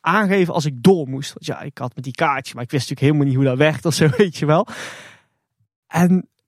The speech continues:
ik zag ze tijdens die opnames naar elkaar kijken van, "Dit,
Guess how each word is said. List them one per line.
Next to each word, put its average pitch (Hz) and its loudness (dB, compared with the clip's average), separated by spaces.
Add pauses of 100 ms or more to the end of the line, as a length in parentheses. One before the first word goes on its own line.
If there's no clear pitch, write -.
(120)
ik - -6
zag 269 4
ze 233 -2
tijdens 226 4
die 185 -2
opnames 208 2
naar 185 0
elkaar 156 -4
kijken 185 -2
van, 175 -2 (720)
"Dit, 156 -2